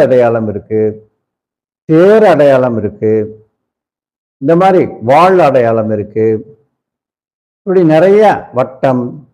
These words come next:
சதுரம், வலை, இப்படி கிட்டத்தட்ட நாற்பது விதமான குறிகள் இருக்கும் கையில. அப்ப இந்த குறிகள்லாம் நீங்க வந்து தாமரைன்னு நினைச்சிட்டு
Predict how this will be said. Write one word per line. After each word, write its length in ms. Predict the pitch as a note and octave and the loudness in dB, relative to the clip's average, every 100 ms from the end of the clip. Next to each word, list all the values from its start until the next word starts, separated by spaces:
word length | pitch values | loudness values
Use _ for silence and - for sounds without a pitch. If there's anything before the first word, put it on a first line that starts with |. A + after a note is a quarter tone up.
| _ | _
சதுரம், 500 | C3 B2 C#3 B2 B2 B2 - _ _ _ _ _ _ - | -4 0 0 0 -2 -4 -8 _ _ _ _ _ _ -4
வலை, 320 | A#2+ C3 C3+ B2+ A#2+ - _ _ _ _ _ _ - C#3+ | 0 2 2 0 -4 -10 _ _ _ _ _ _ -10 -6
இப்படி 240 | D3+ G#3+ F#3+ D#3 F#3 G3 - _ _ _ _ D3+ | -2 2 4 2 0 -4 -14 _ _ _ _ -8
கிட்டத்தட்ட 460 | E3+ F3+ F#3+ F3+ A#3+ F#3+ | -2 -2 -2 -2 -2 0
நாற்பது 480 | D#3+ F3 E3+ F3+ D#3 D3+ | 0 -2 -2 -2 0 -2
விதமான 500 | D3 D3 E3+ B3 - - | 0 0 -2 -4 -6 -4
குறிகள் 380 | D#3+ F3+ D#3+ G#2+ | -2 0 0 -2
இருக்கும் 280 | F2 _ _ _ _ _ _ _ _ _ _ _ | -6 _ _ _ _ _ _ _ _ _ _ _
கையில. 240 | B2+ B2 G2+ - - _ _ _ _ _ _ _ - | -4 -4 -4 -8 -18 _ _ _ _ _ _ _ -10
அப்ப 180 | D3 G#3+ G3 | -4 0 0
இந்த 100 | F3 F3 | -2 -2
குறிகள்லாம் 760 | G#3+ B3+ A#3 A3 B3 C4 D#3+ E3+ G#3+ - _ _ _ _ _ F3+ | 0 2 2 2 0 0 -2 -4 -6 -14 _ _ _ _ _ -4
நீங்க 160 | G3+ G3 | -2 0
வந்து 140 | G3 G#3 G#3+ F3 | 0 -2 -2 0
தாமரைன்னு 640 | F#3+ G3+ G3 G3 G3 F#3+ | 0 0 0 0 0 0
நினைச்சிட்டு 340 | F3+ F3+ F3 | -2 -2 -4